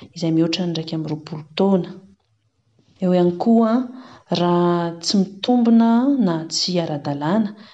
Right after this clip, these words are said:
ny taratasy entin'ny mpanambady ao anatrehan'ny mpiasam-panjakana mahefa, izany rehetra izany a, ny tsy fanarahana ny iray fotsiny na izy rehetra ireo mitambatra dia mitarika fanafoanana ilay soram-panambadiana.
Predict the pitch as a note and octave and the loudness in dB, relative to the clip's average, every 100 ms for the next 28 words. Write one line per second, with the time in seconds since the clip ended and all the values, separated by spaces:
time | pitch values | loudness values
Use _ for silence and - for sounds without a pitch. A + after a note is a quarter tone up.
0 | _ F3 F3 F#3 F3 F3 A3+ A3+ - E3+ | _ -4 -2 -2 -2 -2 -2 -2 -4 -4
1 | E3+ E3 E3 E3 E3 E3 F3+ E3 D#3 D3+ | -4 -6 -6 -4 -2 -2 -2 -2 -4 -4
2 | D3 - E3+ E3 D#3+ D#3 D#3 D#3 D#3 D#3 | -2 -2 0 0 0 0 0 0 -2 -6
3 | - _ E3 - - D3+ D3+ D#3 D3+ D3 | -20 _ -6 -6 -8 -10 -8 -6 -6 -6
4 | C#3+ D#3 A3+ - - _ _ _ - E3 | -4 0 -2 -4 -16 _ _ _ -2 0
5 | D#3+ D#3+ D#3+ - E3 G3 G#3+ A#3 D#4 - | 0 0 -2 -2 0 0 0 -2 -4 -12
6 | - _ F3 D#3+ - F3 E3 F3 A3 A3 | -20 _ -8 -6 -2 -2 0 0 0 0
7 | G#3+ G#3 G3 G3 - C4 - D#3+ D#3 - | -2 0 0 -2 -6 -6 -4 -4 -6 -16
8 | - _ E3 E3 F3+ G#3 F3+ D#3+ D#3 - | -20 _ 0 2 2 0 -2 -4 -6 -6
9 | D#3+ D#3 D#3+ A3+ B3 G#3+ - - _ _ | -6 -8 -4 -2 0 0 -4 -10 _ _
10 | E3 D3+ D3 G3 G#3+ G#3 F#3+ - E3 D#3+ | -6 -6 -6 -4 -2 -2 -8 -6 -8 -8
11 | - - G#3 G#3+ G#3+ B3+ - - _ D#3+ | -10 -4 -2 0 -2 -4 -6 -20 _ -4
12 | D#3 D#3 E3 F3+ F#3+ G3 G3 - - F3 | 0 0 0 0 0 -2 -4 -10 -10 -8
13 | D#3+ D3 D3+ C#3+ C#3 B2+ - D3+ D3 | -10 -8 -6 -6 -6 -8 -6 -4 -6